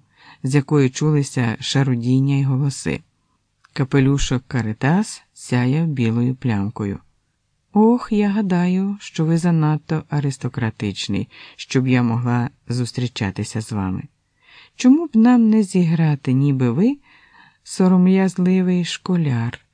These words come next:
який заводить свою дівчину на темну лавку, стискає їй руку і декламує вірші, і він не наважується поцілувати її, перш ніж дівчина не зробить почину?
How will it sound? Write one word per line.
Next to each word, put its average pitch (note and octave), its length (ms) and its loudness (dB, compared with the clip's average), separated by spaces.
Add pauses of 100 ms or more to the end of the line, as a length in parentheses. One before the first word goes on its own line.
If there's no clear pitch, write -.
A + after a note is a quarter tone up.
(180)
який C3 320 2
заводить B2+ 460 0
свою A#2+ 260 -2
дівчину G3+ 640 0
на D#3 160 0
темну C#3+ 480 0
лавку, A2 460 -4 (580)
стискає E3+ 720 0
їй C3 260 2
руку G3 420 0 (260)
і D#3+ 100 0
декламує D#3 600 0
вірші, B2 560 -2 (640)
і D#3 140 0
він F3+ 220 4
не F3 120 6
наважується G3 840 2
поцілувати C#3 800 2
її, B2 260 2 (320)
перш C3+ 380 0
ніж A#2+ 260 0
дівчина D#3 560 0
не D3+ 160 2
зробить B2 560 -2
почину? F#2+ 640 -6